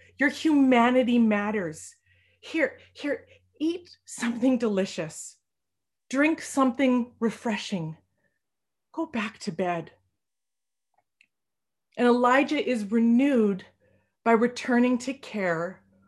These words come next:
for his body. Our bodies hold stories, and they often tell the deepest truth of what we truly need to be made right again. We could talk all Sunday about that.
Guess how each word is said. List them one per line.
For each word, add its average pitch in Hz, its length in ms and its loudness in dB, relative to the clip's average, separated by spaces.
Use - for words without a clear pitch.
for 220 140 -4
his 208 200 -6
body. 220 540 -6
Our 262 180 4
bodies 240 520 4
hold 214 320 -2
stories, 208 520 0
and 202 140 2
they 208 220 -2
often 269 400 2
tell 233 240 0
the 214 80 -2
deepest 214 460 -6
truth 202 240 -4
of 180 140 -6
what 226 180 0
we 233 120 0
truly 262 580 -4
need 226 280 2
to 208 100 -2
be 208 160 -4
made 196 300 -4
right 185 180 -4
again. 156 400 -12
We - 60 -20
could - 160 -20
talk - 220 -12
all 208 100 0
Sunday 226 380 0
about 165 280 -6
that. - 300 -14